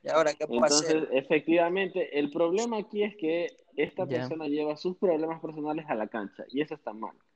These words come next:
Speaker 2: porque uno en la cancha tiene que ser
Speaker 3: Bien.
Speaker 2: profesional. Entonces,
Speaker 1: Pero,
Speaker 2: efectivamente,
Speaker 1: pero, compañero,
Speaker 2: la
Speaker 1: y si los
Speaker 2: inestabilidad
Speaker 1: problemas,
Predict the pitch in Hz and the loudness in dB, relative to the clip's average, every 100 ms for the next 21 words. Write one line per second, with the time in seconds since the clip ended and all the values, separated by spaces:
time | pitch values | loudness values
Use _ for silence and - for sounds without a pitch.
0 | _ _ _ _ _ - 120 127 131 147 | _ _ _ _ _ -6 -2 2 4 4
1 | 147 131 135 135 139 123 120 113 98 98 | 2 2 -2 -2 0 0 0 -4 -4 -4
2 | 98 - 107 - 135 165 147 - - _ | -4 -6 -10 -6 -2 0 0 -4 -20 _
3 | _ _ _ 107 107 123 131 135 160 190 | _ _ _ -8 -2 -2 2 4 6 8
4 | 185 185 180 135 185 185 185 190 190 208 | 8 8 8 6 8 6 6 4 2 2
5 | 202 139 135 143 151 180 147 170 202 233 | 4 6 6 6 4 4 6 6 4 4
6 | 247 | 2